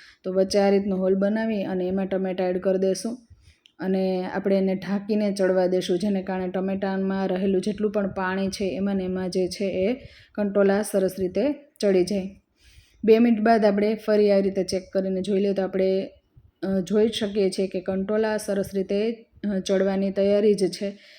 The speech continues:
એકદમ સરસ રીતે શાક દેખાઈ રહ્યું છે અને ટેસ્ટમાં પણ ખૂબ જ સરસ બને છે. મિત્રો તમે જરૂરથી ટ્રાય કરજો અને ટ્રાય કરીને કમેન્ટ કરીને કહેજો કે આ કંટોલાની સબ્જીની રેસીપી તમને કેવી લાગી છે.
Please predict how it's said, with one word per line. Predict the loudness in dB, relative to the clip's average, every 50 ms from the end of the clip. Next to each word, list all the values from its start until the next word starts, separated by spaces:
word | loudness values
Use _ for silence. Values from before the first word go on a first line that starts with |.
| -20 -10 -4
એકદમ | -2 0 0 2 4 2
સરસ | 2 2 2 2 2 2 0 0
રીતે | -2 0 0 -2
શાક | -2 0 -2 -2 -4 -2 -2
દેખાઈ | -2 -4 -2 -2 0 0 2
રહ્યું | 2 0 0 2 0 -2 -2
છે | -4 -6 -6 -6 -8 -12 -20 -20 -20 _ _ -4
અને | -2 2 2 2
ટેસ્ટમાં | 4 4 2 2 4 4 6 6 6
પણ | 6 4 2
ખૂબ | 2 2 4 4 4
જ | 4
સરસ | 4 2 2 2 2 2 2
બને | 2 2 4 2 2
છે. | 2 0
મિત્રો | 0 0 0 0 0 0
તમે | 0 -2 -4 -4
જરૂરથી | -4 -2 -2 0 0 0 0 -2 -4
ટ્રાય | -2 0 0 2 0 0
કરજો | 0 0 0 0 2 0 0
અને | 0 0 -2 -2
ટ્રાય | -2 -2 0 0 0 0
કરીને | 0 0 0 0 0 -2
કમેન્ટ | -2 -2 -2 -2 -2 -4 -4
કરીને | -4 -4 -2 -2 -2 -2 -2
કહેજો | 4 4 4 4 4 -2 -4 -4 -12 -18 -18 -18 -20 -10 -6
કે | -4
આ | -4
કંટોલાની | -2 -2 -2 0 2 2 2 2 2 2 0 -2
સબ્જીની | 0 0 0 0 2 0 0 0 2
રેસીપી | 0 0 0 0 -2 -2 -2
તમને | -4 -4 -4 -4 -4 -2
કેવી | 2 4 4 4 6
લાગી | 4 4 2 2 0 -2
છે. | 0 -2 -4 -4